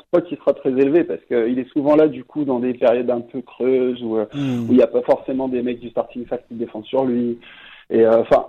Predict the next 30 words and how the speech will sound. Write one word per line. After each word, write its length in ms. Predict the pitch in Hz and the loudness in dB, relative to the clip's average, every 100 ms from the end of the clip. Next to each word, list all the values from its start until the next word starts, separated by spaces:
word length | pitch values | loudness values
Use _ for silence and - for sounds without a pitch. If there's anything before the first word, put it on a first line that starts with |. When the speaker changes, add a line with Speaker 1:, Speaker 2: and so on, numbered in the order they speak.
| - | -10
Speaker 1:
après, 240 | - 120 165 | -10 -2 -2
c'est 80 | 131 | -2
très 160 | - 147 | -4 -2
bien 140 | 147 | -2
pour 120 | 143 | 0
Rodney 240 | 131 135 156 | 0 2 4
Hood, 100 | 151 | 4
mais 120 | 120 | 0
tant 160 | 117 120 | 0 0
que 60 | |
Rodney 240 | - 131 147 | 0 2 4
Hood, 120 | 151 | 2
il 80 | 127 | 0
mettra 280 | 120 - 127 | -4 0 0
vingt-trois 340 | 123 - 123 | 0 -2 -4
points 140 | 135 | -4
par 160 | 127 127 | -2 0
match, 300 | 139 - - | 2 0 -2
euh, 180 | 113 110 | -2 -4
je 100 | - - | -6 -6
pense 140 | 139 - 127 | -8 -4 0
que, 640 | 110 107 101 85 82 - | 2 2 0 -2 -6 -8
enfin, 160 | - 120 | -2 -2
la 100 | 117 | 0
sélection, 300 | 127 - 135 | -2 0 -2
elle 60 | |
est 20 | 104 | 0
pas 160 | 107 | 0
là, 120 | 107 | 0
quoi. 200 | 101 98 | -4 -12